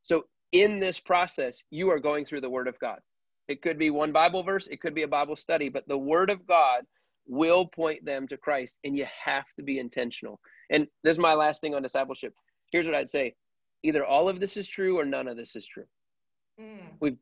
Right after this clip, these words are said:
Speaker 1: gotta stop playing games culturally in the church that says, "You know, I don't like that part. I'm not gonna teach it." Christ gave hard truths to everybody. And if they embraced it, they kept going. If they didn't, they quit.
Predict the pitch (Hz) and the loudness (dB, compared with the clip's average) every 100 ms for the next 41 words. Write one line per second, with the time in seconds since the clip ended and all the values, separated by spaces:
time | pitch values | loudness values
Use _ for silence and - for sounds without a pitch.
0 | - 160 156 165 170 - - 156 143 139 | 2 6 8 6 2 -6 -6 -2 -2 -2
1 | _ 151 147 143 139 135 127 113 110 117 | _ -6 -4 -4 -4 -6 -8 -10 -16 -20
2 | - _ _ _ - - 170 170 165 143 | -20 _ _ _ -8 -2 -2 -2 -6 -4
3 | 135 127 127 - 165 185 175 - 156 151 | -2 -4 -6 0 0 2 -4 -2 -2 -2
4 | - 143 180 165 240 277 285 269 262 _ | -6 -6 -4 -4 0 4 6 4 2 _
5 | _ _ _ _ - 175 262 247 240 277 | _ _ _ _ 2 4 4 2 -2 -2
6 | 170 123 139 117 - _ 139 165 185 180 | -4 -6 -6 -8 -8 _ -8 -6 -6 -8
7 | 185 190 196 - _ _ _ - 202 220 | -12 -12 -16 -18 _ _ _ -2 2 2
8 | 247 - 190 151 - - 175 190 208 170 | 0 -6 -4 -4 -8 -6 0 0 -2 -8
9 | - 185 175 - 160 - 143 135 113 107 | -8 -8 -8 -12 -12 -6 -6 -8 -10 -12
10 | - _ _ _ _ _ 139 147 143 156 | -14 _ _ _ _ _ -2 0 2 0
11 | 151 139 143 165 196 233 220 135 - 151 | 2 0 0 0 0 -2 -4 -6 -2 -4
12 | - 151 135 110 - 139 - 143 131 175 | 0 -2 -2 -8 -10 -10 -4 -2 0 -2
13 | 208 - 120 143 123 | -4 -8 -6 -6 -6